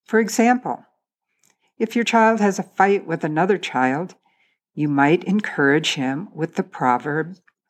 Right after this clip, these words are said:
"A gentle answer turns away wrath." Or with Jesus' words in Luke six thirty-one, "Do unto others as you would have them do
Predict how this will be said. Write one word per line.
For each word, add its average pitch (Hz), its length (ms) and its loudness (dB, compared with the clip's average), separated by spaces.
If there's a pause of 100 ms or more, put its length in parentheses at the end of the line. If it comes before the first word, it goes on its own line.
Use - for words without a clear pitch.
(460)
"A 143 100 -6
gentle 180 580 2
answer 135 640 -4
turns 147 360 -2
away 127 240 -4
wrath." 143 540 -2 (1600)
Or 202 200 4
with 208 200 2
Jesus' 214 560 0
words 151 420 2
in 147 220 -4
Luke 170 220 0
six - 400 -4
thirty-one, 156 760 -2 (960)
"Do 156 300 0
unto 190 280 2
others 151 600 0 (460)
as 135 240 -4
you 139 120 2
would 165 140 4
have 135 360 -4
them 170 320 0
do 135 280 0